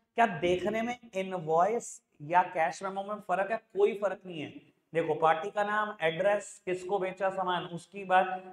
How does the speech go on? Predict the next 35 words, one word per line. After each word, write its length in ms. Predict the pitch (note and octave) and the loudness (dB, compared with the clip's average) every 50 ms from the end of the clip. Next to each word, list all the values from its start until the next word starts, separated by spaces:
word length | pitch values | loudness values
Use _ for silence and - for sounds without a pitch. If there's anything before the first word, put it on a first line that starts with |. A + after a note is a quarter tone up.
| - - | -10 -2
क्या-क्या 280 | F3+ E3 E3 - F#3 F3+ | 0 0 2 2 0 0
description, 680 | E3 F3 F3 - - - E3 E3 - - F#3 E3+ F3 | 2 0 0 0 -2 -4 -4 -4 -4 -6 -8 -8 -6
क्या-क्या 280 | E3+ F3 D#3 D3+ E3 E3 | -2 0 0 0 0 -4
सामान 300 | D#3+ - D#3+ D3+ D3 C#3+ | -6 -6 -4 -4 -4 -4
बेचा, 240 | C#3+ C#3+ - D#3+ D#3 | -6 -8 -6 -8 -8
वो 140 | D3 C#3 C3+ | -6 -6 -8
ये 180 | B2 A#2+ B2 | -8 -10 -12
सब। 140 | B2 - - _ _ _ _ _ _ _ _ _ _ _ _ _ _ _ _ _ _ - | -14 -16 -20 _ _ _ _ _ _ _ _ _ _ _ _ _ _ _ _ _ _ 2
Cash 360 | D#3+ D#3 F3 G#3 G3 - - | 2 4 4 2 0 -2 -4
memo 260 | F#3 F3 F3 F#3+ G3 G#3+ G#3+ - | -2 -2 0 2 2 0 2 4
और 140 | F3+ F3+ F3+ | 4 4 4
invoice 340 | F3+ F3 E3 F3 E3+ E3+ E3+ | 2 0 -2 -2 -2 -4 -6
bill 120 | E3+ E3 | -8 -6
में 180 | E3+ F#3 F#3 - | -6 -8 -6 -4
कोई 180 | - F3+ F3+ | -2 -2 0
फर्क 240 | F3+ F3+ E3+ D#3+ - | 0 0 -2 -2 -4
नहीं 120 | D#3 D3+ C#3 | -6 -6 -6
है, 60 | C3+ | -6
बस 160 | C#3 C#3 D#3+ | -6 -8 -10
वो 60 | D#3+ | -12
cash 280 | D3+ D#3 D3+ D3+ D#3 - | -8 -4 -4 -4 -4 -4
सेल्स 300 | - - E3+ F3 E3+ F#3+ | -6 -8 -8 -6 -6 -8
है, 80 | G3 F#3+ | -8 -8
ये 80 | G3 | -10
क्रेडिट 360 | F#3+ G3 E3 D#3 D3 D3+ D#3 - | -10 -10 -10 -8 -8 -8 -10 -10
सेल्स 260 | - D3 B2+ C3+ C3+ | -10 -12 -10 -10 -10
है, 80 | C3 B2+ | -10 -6
that's 280 | C#3 D3 D#3 - - - | -4 -2 -4 -4 -6 -12
it। 280 | - _ _ _ _ _ _ _ _ _ _ _ _ _ _ _ _ _ _ _ _ - | -20 _ _ _ _ _ _ _ _ _ _ _ _ _ _ _ _ _ _ _ _ -6
कोई 180 | D#3 D3 D#3 | -4 -2 -2
दिक्कत, 260 | D3+ D#3 D#3+ E3+ D#3+ - | -2 -2 -2 -4 -2 0
कोई 120 | F3+ F3 | 0 0
परेशानी 440 | F3+ F3+ E3+ E3+ F3 E3+ E3 F3 F3 | 0 -2 -2 -4 -6 -8 -8 -8 -12
तो 140 | E3+ F3+ F3 | -12 -12 -12
नहीं? 140 | F#3+ - | -14 -14